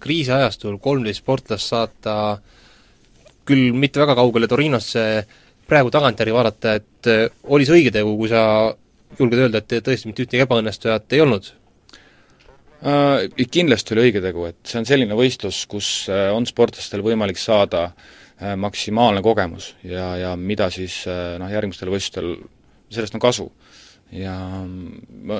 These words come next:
Speaker 2: üldse olen märganud, et, et kui, kui mitte kuskilt mujalt häid uudiseid ei tule, majandusest, poliitikast, siis sportlased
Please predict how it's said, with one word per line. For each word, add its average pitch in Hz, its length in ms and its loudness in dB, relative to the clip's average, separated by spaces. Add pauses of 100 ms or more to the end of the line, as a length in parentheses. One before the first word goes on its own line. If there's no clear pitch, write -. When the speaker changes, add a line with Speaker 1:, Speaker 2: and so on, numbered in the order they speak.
Speaker 2:
üldse 117 300 -6
olen 101 100 -6
märganud, 95 480 -6
et, - 220 -16 (500)
et 95 160 -14
kui, 131 380 2 (260)
kui 127 80 0
mitte 123 240 -2
kuskilt 131 400 -2
mujalt 113 320 4
häid 120 160 4
uudiseid 95 380 -4
ei - 20 -18
tule, 98 220 0 (180)
majandusest, 104 560 -4
poliitikast, 101 600 -4
siis - 100 -14
sportlased 117 640 -2